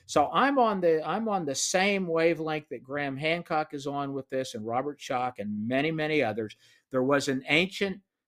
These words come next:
maritime culture. It, it traveled all over the world, traveled all over the world. And whatever happened in ten thousand B C that caused the Younger Dryas event, whatever happened then,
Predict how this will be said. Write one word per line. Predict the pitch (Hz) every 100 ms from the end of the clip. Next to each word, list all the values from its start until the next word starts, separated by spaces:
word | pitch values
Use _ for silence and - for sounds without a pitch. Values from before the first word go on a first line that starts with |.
| _
maritime | 123 135 175 185 180 185 165 160
culture. | 151 156 131 123 120 120 - _ _ _ _ _ -
It, | 143 - -
it | 131 127 - -
traveled | 185 170 151 135 143
all | 160 175 196
over | 190 180
the | 165
world, | 151 147 147 135
traveled | - 165 170 180 170
all | 151 156 151
over | 151 143
the | 135
world. | 127 127 127 123 117 _ _ _ -
And | 131 131
whatever | 156 185 208 196
happened | 185 180 180 165 139
in | 123
ten | - 180 170
thousand | 165 160 160 151 139
B | 127 143 135
C | - 135 104
that | 107 120
caused | - 139 139 -
the | 123
Younger | 135 143 143 127
Dryas | 123 120 107 107 - - _ _ -
event, | 110 117 107 113 - _ _ -
whatever | 117 139 214
happened | 190 175 185 143 123
then, | 127 120